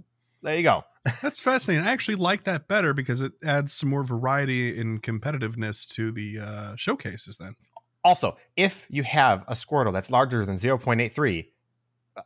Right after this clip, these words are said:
Speaker 1: let us know, because her Squirtle, when she put it in, score was almost a thousand for a showcase.
Speaker 2: Oh, my God.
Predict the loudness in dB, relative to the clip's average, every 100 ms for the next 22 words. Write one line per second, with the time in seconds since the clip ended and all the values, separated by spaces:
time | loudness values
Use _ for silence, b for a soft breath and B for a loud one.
0 | _ _ _ _ _ 4 4 2 4 6
1 | 6 2 -2 4 6 6 0 -6 -6 0
2 | 0 2 4 4 2 0 0 2 2 2
3 | 2 0 -8 -2 4 6 6 2 0 2
4 | 2 0 -6 -20 -4 2 4 2 -2 -6
5 | _ _ _ _ 2 2 4 2 4 -2
6 | -2 -2 0 2 0 0 0 0